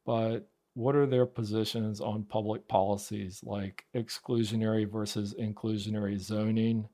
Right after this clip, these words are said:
genuine equal educational opportunity versus resource hoarding, and the rest. And most of the time, there's a consensus in American politics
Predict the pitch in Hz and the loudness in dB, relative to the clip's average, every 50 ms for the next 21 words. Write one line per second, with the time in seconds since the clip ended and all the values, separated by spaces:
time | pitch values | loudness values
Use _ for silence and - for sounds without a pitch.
0 | _ _ _ _ _ _ _ _ _ _ _ - - 123 117 117 123 123 120 120 | _ _ _ _ _ _ _ _ _ _ _ -4 0 2 4 4 4 4 4 4
1 | 120 117 117 - - 127 113 110 - 120 113 117 113 113 104 113 110 - - 110 | 4 4 2 0 0 -2 -2 -2 0 0 0 2 0 0 -2 -2 -4 -2 0 0
2 | 110 107 - 120 113 107 110 - - 104 104 104 - 104 104 - 110 104 104 104 | 0 0 0 -2 0 0 0 2 2 0 0 0 -2 -6 -4 -4 -2 0 0 2
3 | 101 101 101 98 98 95 - - _ _ _ - 113 104 - - 113 101 101 101 | 2 2 2 2 0 -2 -6 -12 _ _ _ -2 -2 -2 -2 -2 -4 -4 -4 -4
4 | 104 107 107 104 - - 113 110 107 101 - - - 110 107 104 104 107 107 107 | -2 -2 -2 -2 -2 -2 -4 -4 -4 -4 -6 -6 -4 -2 0 0 0 2 2 2
5 | 104 104 104 - - _ _ _ _ _ _ _ _ - 117 117 117 110 107 113 | 2 2 0 -2 -6 _ _ _ _ _ _ _ _ -2 0 0 0 2 4 6
6 | 120 117 107 101 101 - - - - 131 120 117 117 110 110 107 - _ _ _ | 6 6 6 4 2 -2 -8 -8 -4 -2 2 2 2 2 2 0 -4 _ _ _
7 | _ _ _ _ _ _ _ _ _ - 117 123 127 - - 143 127 123 120 - | _ _ _ _ _ _ _ _ _ 2 4 4 4 4 4 2 2 2 2 2
8 | - 120 135 143 135 117 107 107 104 107 101 98 - _ _ - 117 113 107 110 | 2 2 2 4 4 4 4 2 2 0 -2 -6 -10 _ _ -6 -4 -4 -2 -2
9 | 110 104 - - 110 101 104 - 139 151 165 160 - 120 110 - - 107 107 104 | -4 -4 -4 -4 -4 -4 -4 0 0 0 0 0 -2 -4 -4 -2 -2 -2 0 2
10 | 104 104 104 101 101 - 101 92 - 98 98 101 98 101 - - 104 104 104 - | 2 2 2 0 0 -4 -6 -4 -2 -2 -2 -2 -4 -6 -8 -6 -6 -6 -6 -6
11 | - - | -10 -16